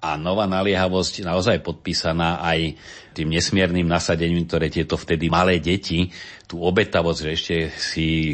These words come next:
chceli, aj dávali, potom im to Panna Mária povedala, že to už nie, tie také pichlavé povrazy,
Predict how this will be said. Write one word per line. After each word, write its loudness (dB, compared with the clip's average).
chceli, -2
aj -4
dávali, 2
potom -2
im 0
to -4
Panna 0
Mária 2
povedala, 0
že 0
to -4
už 2
nie, 4
tie 0
také 2
pichlavé 0
povrazy, 0